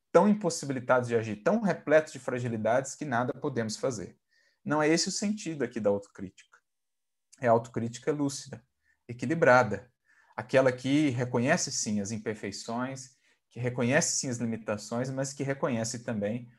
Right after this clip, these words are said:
todos os potenciais que aqui estão aguardando para serem desenvolvidos e que fatalmente serão desenvolvidos se nós nos empenharmos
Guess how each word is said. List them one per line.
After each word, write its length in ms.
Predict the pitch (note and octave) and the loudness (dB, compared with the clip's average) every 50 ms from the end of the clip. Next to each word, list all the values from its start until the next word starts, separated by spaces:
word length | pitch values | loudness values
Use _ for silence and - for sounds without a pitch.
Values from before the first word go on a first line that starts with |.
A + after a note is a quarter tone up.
| _ _ _ _ | _ _ _ _
todos 200 | - B2 C#3 C#3+ | 0 0 2 2
os 120 | E3+ D#3+ - | 0 -4 -4
potenciais 720 | - D3+ C#3+ - D3 C#3 B2+ - - A#2+ A2+ A#2+ B2 B2 B2 | -2 -4 -4 -2 -4 -6 -4 -2 0 2 2 2 0 0 -2
que 100 | - A#2+ | -6 -6
aqui 220 | A2+ - - D3 | -6 -6 -6 -6
estão 600 | C3+ - - - - A#2 A2+ A2+ A2 G#2 G#2 - - _ _ _ | -6 -6 -2 2 2 4 4 2 0 -4 -6 -10 -16 _ _ _
aguardando 540 | - A#2+ B2+ C#3+ C#3+ - A2 G2+ C3 D#3+ G3 | -2 0 2 4 4 4 4 2 0 0 0
para 220 | - - E3+ D3+ C#3 | 2 2 2 2 2
serem 260 | - - C#3 B2 A2 | 0 -2 -2 -2 -2
desenvolvidos 720 | A2 A#2 B2 A#2+ A#2 A2+ G#2 G#2 G#2+ A2+ C3+ E3 E3+ - | -4 -4 -4 -4 -2 -2 -2 -2 -4 -4 -4 -4 -6 -6
e 60 | C#3+ | -8
que 300 | C#3 C#3 D3 C#3 A#2+ B2+ - _ _ _ _ _ _ _ _ _ _ _ _ _ - | -4 -2 -2 -2 -2 -6 -14 _ _ _ _ _ _ _ _ _ _ _ _ _ 6
fatalmente 640 | - E3+ A3 A3 - F#3 D#3+ C#3+ C3 E3 G3+ G#3 - | 8 8 8 6 4 2 2 2 0 -2 -2 -2 -2
serão 280 | - - B2 C3 C3+ B2+ | -2 -2 0 0 -2 -2
desenvolvidos 840 | A#2+ B2+ C#3 B2 A#2+ A#2 G#2 G2 A2 A#2+ C3+ C3+ - - - - _ _ _ _ | -4 -4 -4 -4 -2 -4 -2 -2 -2 -4 -4 -6 -10 -14 -16 -18 _ _ _ _
se 200 | _ - - - | _ -10 -8 -4
nós 320 | F#3+ D#3 A#2+ A#2+ C3 C3+ C#3 | 0 2 4 4 4 2 0
nos 220 | C#3 C#3+ D3 D3 | -4 -6 -6 -6
empenharmos 840 | D3+ D#3+ D#3 D#3+ G#3 F#3+ C#3 C#3 D3 C3+ A#2 G#2+ - - - - _ | -8 -6 -4 -4 -2 -2 -2 -2 -4 -4 -8 -12 -14 -18 -20 -20 _